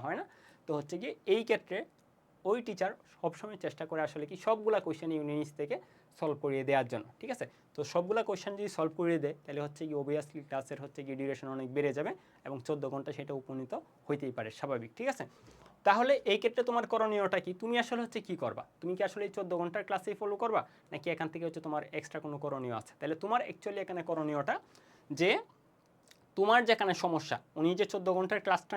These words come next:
নিল, একশো কোশ্চেন যে সলভ করিয়ে দিল, তুমি ওনার ক্লাসের স্লাইডটা দেখলেই কিন্তু বুঝতে পারবা যে আসলে তোমার যে কোশ্চেনটার সমস্যা,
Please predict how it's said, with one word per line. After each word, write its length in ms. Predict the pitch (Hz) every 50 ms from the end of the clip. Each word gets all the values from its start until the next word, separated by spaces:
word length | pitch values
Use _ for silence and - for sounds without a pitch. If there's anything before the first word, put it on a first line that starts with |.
| 196 202
নিল, 120 | 196 185 165 156
একশো 160 | 147 - - 170 170
কোশ্চেন 220 | 165 160 - 180 180
যে 60 | 180 175 -
সলভ 160 | 160 165 160 165 196
করিয়ে 200 | 196 208 208 202
দিল, 120 | 220 185 123 - - _ _ _ _ _ _ -
তুমি 160 | 175 190 208 233 - - _ _ -
ওনার 180 | 165 170 185 196 185
ক্লাসের 280 | - 175 170 - - - -
স্লাইডটা 340 | - 165 156 156 160 196 185 175
দেখলেই 240 | 190 - - 180 170 175
কিন্তু 140 | 180 165 180 170
বুঝতে 200 | 185 180 - 185 151 147
পারবা 200 | 135 120 131 156 - - _ -
যে 60 | 151 151
আসলে 160 | - - 185 180 180
তোমার 220 | 208 208 214 214 226 220 226
যে 60 | 226 214 -
কোশ্চেনটার 420 | 185 - - 190 185 190 190 185 -
সমস্যা, 300 | 190 185 180 180 -